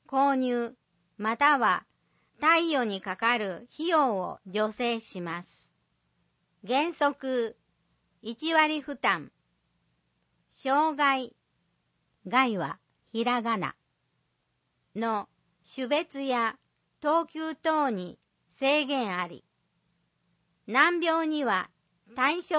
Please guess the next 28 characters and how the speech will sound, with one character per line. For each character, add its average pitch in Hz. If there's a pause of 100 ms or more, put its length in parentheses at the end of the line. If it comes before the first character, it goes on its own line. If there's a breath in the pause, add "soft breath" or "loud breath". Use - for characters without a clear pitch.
疾 294 (120)
患 190
あ 180
り。 156 (1400)
次 320
の 214 (280)
い 233
ず 330
れ 349
か 262
に 180
該 233
当 247
す 226
る 202
人。 175 (1300)
丸 240
一、 220 (1080)
身 339
体 330
障 330
害 311
者 302
手 285
帳、 180 (420)
ま 220
た 294
は 196